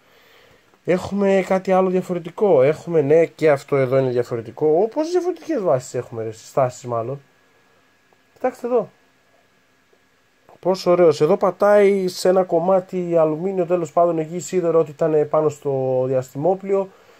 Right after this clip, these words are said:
Εδώ πρέπει να είναι έτοιμο να φτύσει, κάνα οξύ, ή έτοιμο να επιτεθεί γενικά σε κάποιον. Είναι έτσι σε λίγο battle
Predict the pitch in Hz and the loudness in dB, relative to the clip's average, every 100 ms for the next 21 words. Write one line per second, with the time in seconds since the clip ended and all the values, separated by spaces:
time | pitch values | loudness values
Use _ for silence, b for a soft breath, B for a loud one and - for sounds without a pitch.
0 | b b - 160 165 165 170 170 165 160 | b b -2 0 0 0 2 2 0 0
1 | 151 143 135 123 120 117 - 165 143 170 | 2 2 2 2 0 -2 -6 -8 -6 -8
2 | 143 143 143 131 - - 190 156 120 b | -4 -2 2 0 -2 -8 -6 -6 -8 b
3 | b b b 330 285 220 208 180 160 151 | b b b -6 -4 -2 0 0 0 -2
4 | 170 160 143 147 151 131 123 - 139 139 | -2 -2 0 0 -2 -2 -4 -2 -4 -4
5 | 147 151 143 139 139 127 127 135 120 | 0 0 0 -2 -2 0 0 0 -2